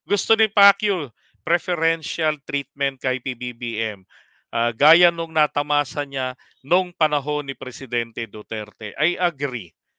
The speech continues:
Kaya nga eh, di ba, Maureen? Pagkata-, nung sona ni P B B M, yung unang-unang sona, doon na naging kapansin-pansin na, ano, na negatibo yung kanyang mga komento na kasi hindi narinig yung mga trip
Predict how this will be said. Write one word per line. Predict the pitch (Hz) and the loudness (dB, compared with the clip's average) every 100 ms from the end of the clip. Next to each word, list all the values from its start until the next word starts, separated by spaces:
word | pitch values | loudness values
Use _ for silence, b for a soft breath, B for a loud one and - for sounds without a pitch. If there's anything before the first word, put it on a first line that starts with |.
| _ _ _ - | _ _ _ 4
Kaya | 180 226 240 | 8 10 10
nga | 233 214 143 | 8 4 6
eh, | 120 | 2
di | 117 | -4
ba, | 110 110 113 | -4 -2 -4
Maureen? | 110 104 104 98 _ _ _ _ - | -8 -6 -6 -8 _ _ _ _ -2
Pagkata-, | - 180 254 208 | 0 4 4 4
nung | 226 | 0
sona | - 311 370 392 | -2 -2 0 0
ni | 254 | 0
P | 240 | -4
B | 208 196 | -6 -6
B | 202 | -4
M, | 208 214 160 | 2 2 0
yung | 185 | -8
unang-unang | 190 190 180 | -8 -8 -10
sona, | - 185 147 117 b b - | -6 -4 -2 -6 b b 2
doon | 220 262 | 4 6
na | 240 | 4
naging | 240 226 214 | 4 0 -2
kapansin-pansin | - 202 202 185 165 147 - 156 131 _ b b | -4 -4 -4 0 -2 0 -2 -2 -4 _ b b
na, | 143 165 160 156 151 147 _ _ _ _ _ - | 4 6 8 6 2 -2 _ _ _ _ _ -6
ano, | 120 156 | -4 -4
na | 156 139 131 131 127 | 0 0 2 0 -2
negatibo | 135 160 170 180 175 165 214 - _ _ | 0 2 2 0 0 0 0 -2 _ _
yung | 143 156 | -6 0
kanyang | 160 160 160 | 0 0 -4
mga | 160 143 143 - | -6 -6 -16 -10
komento | 160 185 196 - 143 143 b b b b | -2 0 -2 -4 -4 -4 b b b b
na | - 143 139 | -2 2 2
kasi | 143 160 160 | 0 -4 -6
hindi | 156 147 | -4 -2
narinig | 147 143 151 180 175 | 0 0 2 -2 -2
yung | 143 147 | -6 -6
mga | 139 | -8
trip | - 156 | -8 -10